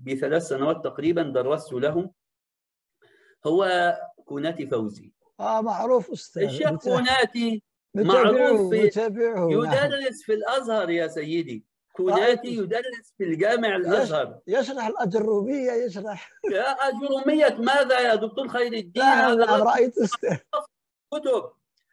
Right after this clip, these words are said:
Speaker 1: أنا درست لكوناتي. إ-، يعني انظر، رسالته للماجستير كانت بعنوان توجيهات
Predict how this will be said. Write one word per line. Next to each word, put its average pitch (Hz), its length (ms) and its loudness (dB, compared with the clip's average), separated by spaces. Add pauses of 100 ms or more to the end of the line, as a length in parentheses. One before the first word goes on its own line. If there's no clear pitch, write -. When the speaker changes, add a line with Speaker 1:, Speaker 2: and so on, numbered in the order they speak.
(320)
Speaker 1:
أنا 233 180 -4
درست 190 380 -4
لكوناتي. 127 600 -6 (540)
إ-، 190 320 -6
يعني 208 420 2
انظر، 254 520 2
رسالته 214 580 -2
للماجستير 143 920 -4 (480)
كانت 214 320 -2
بعنوان 208 680 0 (320)
توجيهات 175 1000 -2